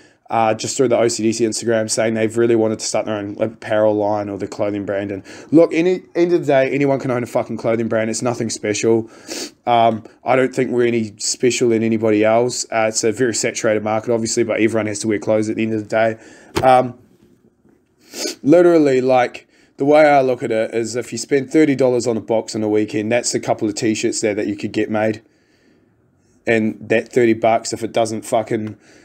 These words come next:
come back to you, well, then it's thirty bucks, you know what I mean? Like, yeah, I think bravery is the biggest thing, and that's where, uh, you know,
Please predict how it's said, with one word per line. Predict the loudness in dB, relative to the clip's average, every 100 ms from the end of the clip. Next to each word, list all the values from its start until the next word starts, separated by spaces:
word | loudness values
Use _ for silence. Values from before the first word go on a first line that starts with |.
| _
come | -2 0
back | 2 0
to | 0 2
you, |
well, | 2 2
then | 0
it's | -4 -2
thirty | 2 2
bucks, | 2 0 0 -4
you | -2
know |
what | 0
I |
mean? | 0 -2 0
Like, | 0 -2 -10 -18 -10 -10 -10 _ 0
yeah, | 4 4 2 0 -2
I | 0
think | 2 0
bravery | 2 4 4 4 0
is | 0 -2
the |
biggest | -2 -2 -2 -2
thing, | -2 0
and | -2 -2
that's | -2 -2
where, | 4 4 4 2 -4 _ _ _ _ _ _ _ _ _ _ _
uh, | 2 6 6 6 4 2
you | 0 0
know, | 2 0 0